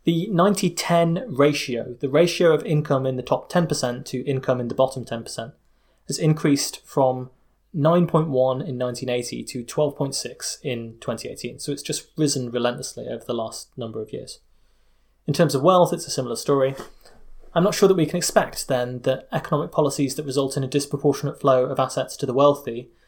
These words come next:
will eventually benefit everyone without increasing inequality in the process. This has never happened before. So these policies, then, if they are indeed inflating the stock market and thereby inflating the wealth of the rich,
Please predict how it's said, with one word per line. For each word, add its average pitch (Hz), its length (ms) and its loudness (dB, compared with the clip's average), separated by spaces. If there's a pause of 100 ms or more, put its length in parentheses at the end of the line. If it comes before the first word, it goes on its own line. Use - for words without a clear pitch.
(280)
will 135 220 6
eventually 143 340 2
benefit 131 380 0
everyone 120 480 -2
without 123 480 -2
increasing 143 540 2
inequality 127 720 -4 (100)
in 127 140 -6
the 131 40 -8
process. - 520 -6 (840)
This 135 160 2
has 135 140 -2
never 123 160 0
happened 117 280 -6
before. 123 300 -8 (2250)
So 196 480 8
these 208 240 2
policies, 156 520 2
then, 123 360 -10 (180)
if 156 140 0
they 139 140 0
are 151 200 4
indeed 127 400 0
inflating 135 520 -2
the 123 40 -10
stock 185 220 0
market 147 320 -2
and 127 140 -6
thereby 117 320 -2
inflating 127 680 -6
the 135 80 -6
wealth 117 220 -6
of 113 80 -8
the 135 100 -4
rich, - 280 -2